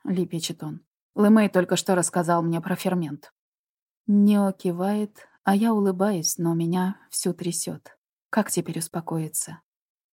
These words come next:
Я не сержусь на Ласка, что он прервал нас. Отсаживаюсь дальше, подтягиваю платье на колени и надеваю сброшенные туфли. Мы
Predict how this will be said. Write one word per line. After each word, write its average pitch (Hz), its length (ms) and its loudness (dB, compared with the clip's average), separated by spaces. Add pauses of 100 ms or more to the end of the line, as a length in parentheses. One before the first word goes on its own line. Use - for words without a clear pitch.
(200)
Я 190 320 -2
не 220 140 4
сержусь 180 480 -2
на 160 160 -2
Ласка, 170 340 -4
что - 160 -8
он 156 140 -4
прервал 160 480 -6
нас. 156 360 -8 (220)
Отсаживаюсь 196 720 -2
дальше, 180 500 -2 (180)
подтягиваю 175 680 -6
платье 175 420 -4
на 180 100 -2
колени 202 560 -2 (280)
и 233 100 4
надеваю 202 580 4
сброшенные 165 680 -4
туфли. 156 500 -10 (760)
Мы 214 360 2